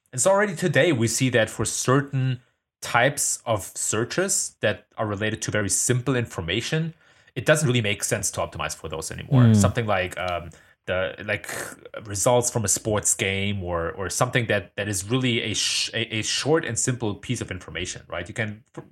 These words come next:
Speaker 1: you'll not get any clicks for that. Why would you? Because Google shows the answer right in the search results. But they're driving that further and further. And, um,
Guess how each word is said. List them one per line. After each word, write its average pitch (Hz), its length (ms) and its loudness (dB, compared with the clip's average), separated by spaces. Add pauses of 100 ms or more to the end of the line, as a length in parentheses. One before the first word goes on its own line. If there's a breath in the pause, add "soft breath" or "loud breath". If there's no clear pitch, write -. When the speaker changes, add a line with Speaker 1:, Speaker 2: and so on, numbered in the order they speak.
Speaker 1:
you'll 160 200 -4
not 196 180 0
get 175 100 0
any 180 140 -2
clicks 190 240 -4
for - 80 -10
that. 76 260 -6
Why 117 120 4
would 123 200 2
you? 76 120 -8
Because 92 280 -8
Google 107 220 -6
shows 101 300 -4
the 92 100 -4
answer 90 220 -6
right 95 160 2
in 90 60 -12
the 92 60 -4
search 127 280 -2
results. - 380 -8 (600 loud breath)
But 139 160 2
they're 147 120 6
driving 143 580 4
that 120 160 4
further 135 460 2
and 95 160 -2
further. 85 540 -4 (100)
And, 92 280 -6
um, 87 380 -2